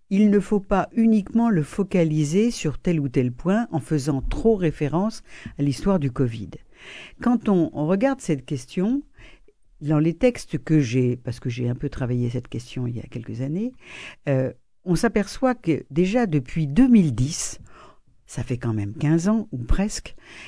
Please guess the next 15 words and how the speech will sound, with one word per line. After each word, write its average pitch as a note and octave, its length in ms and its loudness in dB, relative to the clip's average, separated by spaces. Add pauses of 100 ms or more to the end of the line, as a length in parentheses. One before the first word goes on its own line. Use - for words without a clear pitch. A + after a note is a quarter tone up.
(120)
eh F3+ 60 0
bien, G3 420 2 (100)
on E3 220 6
évoque G#3+ 600 4 (460)
la C#3 120 0
problématique G#3 720 4
de C#3+ 80 2
la C3+ 140 0
santé B2+ 320 -4
mentale, A3 500 -4 (140)
en D3 100 -2
particulier E3 640 2
au F#3 80 6
travail. G#2+ 460 -4 (920)
Et F3 300 6